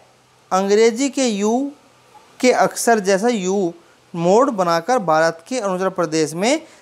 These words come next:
दिहांग नाम से प्रवेश करती है। अरुणाचल प्रदेश में क्या नाम हो जाता है इसका? दिहांग। क्या हो जाता है? दिहांग,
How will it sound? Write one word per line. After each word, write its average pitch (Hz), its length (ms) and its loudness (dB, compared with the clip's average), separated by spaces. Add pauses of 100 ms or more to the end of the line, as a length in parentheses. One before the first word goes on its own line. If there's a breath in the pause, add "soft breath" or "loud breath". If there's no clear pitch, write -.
(160 loud breath)
दिहांग 180 540 2
नाम 185 320 2
से 254 140 -6
प्रवेश 240 380 -4
करती 139 420 -6
है। 131 140 -4 (1040 soft breath)
अरुणाचल 180 320 2
प्रदेश 202 260 0
में 226 120 -2
क्या 220 160 2
नाम 226 140 2
हो 208 100 -2
जाता 208 180 -2
है 233 60 2
इसका? 277 300 -2 (360)
दिहांग। 143 600 -2 (800 soft breath)
क्या 170 120 0
हो 170 60 4
जाता 180 180 2
है? 349 180 0 (320)
दिहांग, 147 540 -2